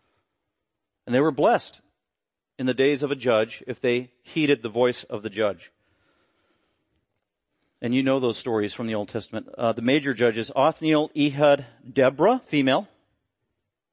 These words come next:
Gideon, Jephthah, Samson, they were blessed by God, and they served the people. And every one of those people, they were sinful. They weren't perfect. Yet they had faith in God.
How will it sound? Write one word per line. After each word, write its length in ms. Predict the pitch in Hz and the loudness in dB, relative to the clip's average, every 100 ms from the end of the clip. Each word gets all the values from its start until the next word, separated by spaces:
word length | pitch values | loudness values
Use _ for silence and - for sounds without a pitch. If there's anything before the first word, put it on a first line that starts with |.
| _ - - _ | _ -20 -20 _
Gideon, 460 | 104 139 135 131 135 _ _ _ _ _ _ | 0 2 2 0 -4 _ _ _ _ _ _
Jephthah, 320 | - 139 139 120 | 0 0 0 0
Samson, 500 | 143 135 - 113 113 _ _ _ _ _ _ | 0 -2 -4 -8 -10 _ _ _ _ _ _
they 100 | 123 | -2
were 60 | 110 | 2
blessed 260 | 127 131 | 2 2
by 120 | 139 131 | 0 2
God, 440 | 123 123 123 123 _ _ _ _ _ _ _ _ _ _ _ _ _ - | 2 2 0 -4 _ _ _ _ _ _ _ _ _ _ _ _ _ -6
and 100 | 120 | -4
they 60 | |
served 260 | 107 120 98 | -2 -2 -2
the 40 | |
people. 380 | - 110 - 87 _ _ | -6 -12 -10 -14 _ _
And 220 | 139 127 - _ _ _ _ _ _ _ _ _ _ _ - | -4 -4 -6 _ _ _ _ _ _ _ _ _ _ _ -4
every 160 | 131 | -2
one 140 | 131 131 | 0 -2
of 40 | |
those 100 | 117 | -4
people, 400 | - 120 120 117 _ _ _ | -6 -6 -6 -8 _ _ _
they 180 | 113 110 | -2 -2
were 120 | 107 | -4
sinful. 480 | - 120 113 - - _ _ _ _ _ _ _ _ _ _ - | -6 -6 -8 -14 -20 _ _ _ _ _ _ _ _ _ _ -6
They 80 | 120 | -4
weren't 180 | 110 | -4
perfect. 380 | - 101 _ _ _ _ _ _ _ _ _ _ _ _ _ _ - | -6 -12 _ _ _ _ _ _ _ _ _ _ _ _ _ _ -8
Yet 100 | 127 | -4
they 80 | 120 | -4
had 120 | 120 | -4
faith 240 | 143 135 | -4 -6
in 80 | 139 | -6
God. 260 | 143 185 | -6 -6